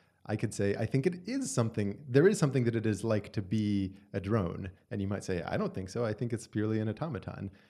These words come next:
And then the conversation just sort of stops. So where I get confused about it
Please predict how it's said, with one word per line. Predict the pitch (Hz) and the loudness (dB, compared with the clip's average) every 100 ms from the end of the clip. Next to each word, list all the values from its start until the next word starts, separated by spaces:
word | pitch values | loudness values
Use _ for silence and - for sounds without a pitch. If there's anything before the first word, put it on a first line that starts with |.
| _ | _
And | 120 113 | -2 2
then | 107 95 90 90 | 2 2 -2 -6
the | - | -8
conversation | 101 101 92 101 92 92 | -4 -2 -2 -2 -2 -2
just | 92 | -4
sort | 95 90 | -4 -4
of | 82 | -2
stops. | 95 82 - - - _ _ _ | -2 -2 -4 -14 -16 _ _ _
So | - 123 113 101 95 - - - | 0 6 8 6 4 -4 -20 0
where | 117 113 | 6 8
I | 120 | 8
get | 120 117 | 4 2
confused | - 101 107 95 | 0 0 2 2
about | 92 90 90 | 2 2 4
it | 85 - | 2 -2